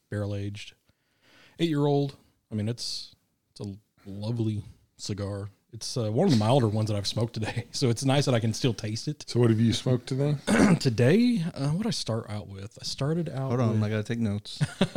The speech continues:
Speaker 1: Uh, what did I start out with today? Um,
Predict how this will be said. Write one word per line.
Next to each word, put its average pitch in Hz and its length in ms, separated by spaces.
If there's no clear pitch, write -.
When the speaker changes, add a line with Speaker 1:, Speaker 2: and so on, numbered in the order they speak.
Speaker 1:
Uh, 143 140
what 165 120
did 240 60
I 190 40
start 123 260
out 117 140
with 95 200
today? 101 360
Um, 113 560